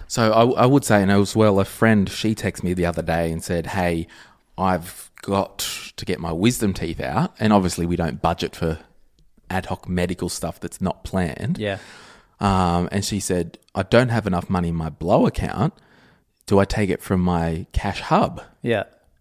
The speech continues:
Speaker 1: And I said, "Well, no, you don't take it out of your cash hub because anything in your cash hub should be accounted for. So you'd just be messing with the system."
Speaker 2: Yeah.
Speaker 1: So that
Speaker 2: Don't
Speaker 1: leaves
Speaker 2: mess with the
Speaker 1: Don't
Speaker 2: system.
Speaker 1: mess with the system. The system works. <laughs>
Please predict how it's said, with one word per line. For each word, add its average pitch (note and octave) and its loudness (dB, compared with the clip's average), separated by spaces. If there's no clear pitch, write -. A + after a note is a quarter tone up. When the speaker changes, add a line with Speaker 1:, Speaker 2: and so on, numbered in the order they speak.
Speaker 1:
And F#2+ 0
I F2+ 0
said, F2+ -2
"Well, G2 -4
no, F#2+ 2
you E2 -2
don't C3 -4
take F#2+ -4
it F2+ -4
out E2 -2
of E2+ -4
your F2 -6
cash - -8
hub A#2 0
because F#2 -4
anything B2 2
in G#2 4
your F#2 2
cash - -4
hub F2 -2
should G#2 -4
be F#2 -4
accounted - -6
for. A2+ 2
So - -4
you'd G#2+ 2
just - -4
be F#2 -2
messing F#2+ 0
with E2 -2
the D2+ -6
system." - 0
Speaker 2:
Yeah. A2 -2
Speaker 1:
So A2+ 4
that B2+ 4
Speaker 2:
Don't F#2+ -4
Speaker 1:
leaves G#2+ 6
Speaker 2:
mess - -2
with B2 -10
the A2 -12
Speaker 1:
Don't - -10
Speaker 2:
system. E3+ 8
Speaker 1:
mess A2 0
with F2 -6
the F2 -2
system. G2 -4
The C3+ 0
system F#2+ -2
works. D#2 -8
<laughs> - -14